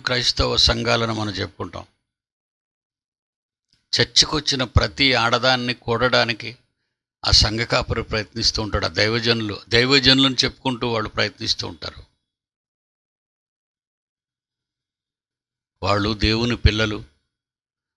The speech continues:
వస్తున్నది నీ కోసం కాదు, వాక్యం కోసం. వాక్యంతో చెప్పి భయం చెప్పవలసిన నువ్వే తప్పు చేస్తే, వాళ్ళతో నువ్వు ఈ విధంగా ప్రవర్తిస్తే, నీ పెద్దరికాన్ని కాదని లేక లోబడితే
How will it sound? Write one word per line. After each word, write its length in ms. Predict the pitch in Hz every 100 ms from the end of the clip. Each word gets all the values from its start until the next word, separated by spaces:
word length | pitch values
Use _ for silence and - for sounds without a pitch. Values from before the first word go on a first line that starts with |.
| -
వస్తున్నది 480 | 101 - 127 120 107
నీ 160 | 107 110
కోసం 500 | 113 104 - 107 - _ _ _ _ _
కాదు, 460 | 110 95 92 69 - _ _ _ _ _ _ _ _ _ -
వాక్యం 440 | 90 98 - 110
కోసం. 420 | 92 80 82 - - _ _ _ _ _ _ _ _ -
వాక్యంతో 680 | 95 110 127 - 131 123 120
చెప్పి 440 | - 131 - 135
భయం 320 | 113 120 135
చెప్పవలసిన 640 | 139 135 - 139 135 127 131
నువ్వే 420 | 117 117 131 175
తప్పు 340 | 170 113 - 156
చేస్తే, 680 | 139 - - 101 85 92 214 - _ _ _ _ _ _ _ _ _ _ _
వాళ్ళతో 380 | 95 131 151 170
నువ్వు 220 | 156 139
ఈ 100 | 127
విధంగా 380 | 131 143 175 185
ప్రవర్తిస్తే, 1000 | 175 131 131 160 151 - - 92 101 180 - _ _ _ _ _ _ _ _ _
నీ 120 | 120 139
పెద్దరికాన్ని 680 | - 127 170 190 180 170
కాదని 440 | 147 139 147 175 170
లేక 220 | 151 -
లోబడితే 920 | 113 110 127 143 127 117 98 139 185